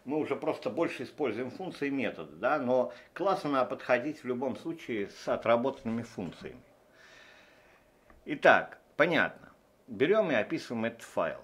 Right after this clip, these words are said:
присылаем, да, то, что мы поняли. Прекрасно, если всё это найдёте в документации,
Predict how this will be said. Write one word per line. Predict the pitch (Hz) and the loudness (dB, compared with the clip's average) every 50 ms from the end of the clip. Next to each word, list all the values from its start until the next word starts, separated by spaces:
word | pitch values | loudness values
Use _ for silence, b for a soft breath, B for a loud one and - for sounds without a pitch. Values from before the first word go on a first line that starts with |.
| - - | -14 -12
присылаем, | - 110 110 - - 151 139 123 98 80 69 71 78 90 | -12 -10 -8 -6 -4 0 2 2 0 0 -2 -8 -6 -2
да, | 107 143 175 160 | 0 0 0 0
то, | - - 139 143 | -2 -4 -6 -6
что | 143 - - 123 | -4 -4 -6 -4
мы | 120 123 123 | -4 -4 -4
поняли. | 123 - - 113 104 90 71 67 58 - - _ _ _ _ _ _ _ b b b b b b b b b b - | -6 -6 -4 -4 -2 -4 -4 -8 -16 -20 -20 _ _ _ _ _ _ _ b b b b b b b b b b -6
Прекрасно, | 120 127 127 - 180 170 139 113 - 127 | -6 -4 0 4 6 6 6 6 4 -2
если | 113 95 - 135 | -2 -2 -2 -4
всё | 120 - - - 147 | -4 -4 -2 0 0
это | 123 107 - 107 | 0 0 -2 -2
найдёте | 110 117 123 120 123 110 - 107 | -2 0 0 0 0 -2 -2 -4
в | 98 95 | -4 -4
документации, | 110 - - 123 131 143 - - 196 190 - - - 143 123 110 104 | -6 -6 -4 -4 -4 -2 0 2 2 2 2 0 -2 -2 -2 -2 -4